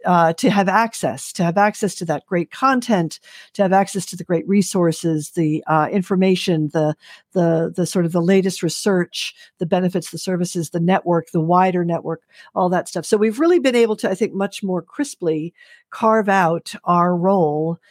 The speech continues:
in supporting alumni relations or alumni engagement. And to say, we've actually gotten, I think, the colleges to realize that alumni engagement is not a unilateral affinity.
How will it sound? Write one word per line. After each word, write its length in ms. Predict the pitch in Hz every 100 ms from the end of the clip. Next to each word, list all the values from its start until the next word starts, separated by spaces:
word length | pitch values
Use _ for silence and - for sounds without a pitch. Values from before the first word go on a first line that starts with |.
| _ -
in 140 | 185
supporting 560 | 170 180 - 202 190 170
alumni 300 | 165 170 160
relations 640 | 165 165 175 - 147 147
or 160 | 151 165
alumni 340 | 175 170 165
engagement. 720 | 160 - 185 185 165 151 147 _ -
And 100 | 214
to 80 | 226
say, 460 | - 311 370 262 - - -
we've 100 | 240
actually 320 | 302 - 226
gotten, 300 | 208 196 208
I 80 | 185
think, 180 | 185 175
the 80 |
colleges 400 | 185 185 180 175 -
to 120 | 180
realize 560 | 185 185 180 165 160
that 140 | - 170
alumni 420 | 170 185 180 175
engagement 720 | 165 175 175 170 170 160 147 - - - - _
is 220 | 214 185
not 380 | 208 208 214 208 _
a 100 | 190
unilateral 1120 | 175 214 208 180 180 196 185 170 160 160 160 _ _ _ _ _ _ _ -
affinity. 560 | 185 214 196 160 -